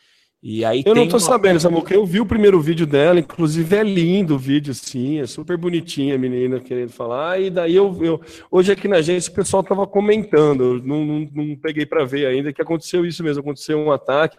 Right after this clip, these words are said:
Speaker 2: a galera começou a chamar ela de oportunista, que queria aparecer, e não sei o que lá. Parece que teve uns ataques também contra ela, e que daí ela fez um vídeo resposta, assim, que também foi é, muito emocionante, assim, ela falando, "Meu, vocês acham que eu queria pegar câncer pra fazer isso, sabe?"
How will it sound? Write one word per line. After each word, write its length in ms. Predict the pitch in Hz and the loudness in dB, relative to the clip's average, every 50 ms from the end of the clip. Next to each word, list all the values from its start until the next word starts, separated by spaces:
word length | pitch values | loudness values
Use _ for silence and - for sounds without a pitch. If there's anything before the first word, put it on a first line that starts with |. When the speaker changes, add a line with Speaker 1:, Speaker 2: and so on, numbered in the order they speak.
| - - - - - _ _ - | -16 -20 -20 -20 -20 _ _ -6
Speaker 2:
a 80 | 117 | -2
galera 300 | 120 123 131 139 143 147 | 0 2 2 2 2 2
começou 320 | 143 151 156 143 - - 143 | 0 -2 -4 -4 -4 -6 -6
a 20 | |
chamar 240 | - - 147 143 139 | -4 -2 0 2 2
ela 160 | 139 143 139 | 2 2 0
de 80 | 135 143 | 0 -2
oportunista, 920 | 135 - 147 143 135 - 143 123 110 107 117 139 160 151 131 - - 110 | -4 -4 -6 -6 -4 -6 -6 -6 -4 -4 -2 0 0 0 -2 -4 -8 -12
que 100 | - - | -14 -16
queria 300 | _ - 139 131 143 147 | _ -10 -6 -4 -2 -2
aparecer, 1120 | 139 - - 143 143 143 131 - - - - 120 113 113 120 135 143 147 143 135 123 107 92 - - _ _ _ _ _ _ | -2 0 0 0 0 0 -2 -2 -4 -4 -4 -4 -2 0 0 2 4 4 4 4 2 0 -4 -8 -16 _ _ _ _ _ _
e 100 | 123 131 | -6 -4
não 100 | 127 135 | -4 -4
sei 180 | 127 - 156 143 | -6 -6 -8 -10
o 20 | |
que 100 | 143 151 | -6 -6
lá. 300 | 131 117 120 131 131 135 | -4 -2 -2 -2 -2 -2
Parece 320 | 135 139 139 143 147 147 - | 0 0 0 0 -2 -4 -6
que 60 | - | -12
teve 180 | 247 226 247 | -12 -10 -8
uns 160 | 285 285 240 240 | -8 -4 -4 -4
ataques 600 | 254 214 208 - - 165 156 156 160 - - - | -4 -4 -6 -6 -4 -2 -2 -2 -2 -4 -8 -8
também 280 | - 151 147 151 156 | -8 -4 -4 -4 -4
contra 500 | 147 - 165 160 160 - 180 170 160 135 | -4 -4 -4 -4 -2 -2 -2 -2 0 0
ela, 300 | 131 131 143 160 175 160 | 0 0 0 0 0 -2
e 60 | 147 | -4
que 80 | - - | -6 -4
daí 120 | 143 147 | -2 0
ela 140 | 143 151 147 | 0 0 0
fez 220 | 143 - 160 147 160 | 0 0 0 0 0
um 100 | 160 139 | 0 0
vídeo 240 | 139 156 151 156 | -2 -4 -4 -2
resposta, 560 | 151 156 - - _ - 135 139 147 139 - - | -2 -2 -4 -6 _ 0 2 2 2 2 -2 -8
assim, 160 | - - 147 | -12 -14 -14
que 60 | - | -10
também 200 | - - 143 160 | -4 -2 -2 -2
foi 400 | 156 - - 185 175 160 135 120 _ _ _ _ _ _ _ _ _ _ _ | -2 -2 0 0 2 0 0 -4 _ _ _ _ _ _ _ _ _ _ _
é, 520 | 117 120 127 127 123 117 113 113 110 104 101 | 0 2 4 4 4 4 4 4 4 2 0
muito 440 | 95 101 107 117 135 151 147 - 190 | 0 0 2 4 4 4 4 4 4
emocionante, 800 | 175 170 170 170 160 156 - - 185 160 139 131 139 147 147 - | 4 6 4 4 2 2 0 2 2 4 4 4 4 2 2 -2
assim, 140 | - - - | -6 -6 -4
ela 120 | 139 139 | -2 -2
falando, 340 | 139 - 147 147 151 160 170 | -2 -2 -2 -2 -2 -2 -4
"Meu, 260 | 185 208 233 240 226 | -2 0 2 2 2
vocês 400 | 190 170 - - - - 175 175 | 0 -4 -10 -14 -8 -6 -6 -4
acham 160 | 190 208 185 - | -6 -6 -8 -8
que 80 | - | -8
eu 100 | 220 208 | -10 -10
queria 500 | - - _ - 190 170 170 208 226 214 | -10 -12 _ -8 -6 -6 -4 -4 -4 -4
pegar 340 | - - 185 175 175 165 139 | -4 -4 -4 -2 -2 -4 -4
câncer 480 | - - 160 180 196 202 190 - - 156 | -6 -8 -6 -4 -2 -2 -4 -4 -6 -4
pra 140 | - 165 | -4 -4
fazer 280 | 147 160 151 139 151 156 | -2 -2 -4 -4 -4 -4
isso, 540 | 139 131 139 165 185 180 170 151 - - 135 | -4 -2 0 0 2 2 0 -2 -4 -10 -14
sabe?" 320 | - - 160 160 151 147 | -8 -6 -4 -4 -4 -6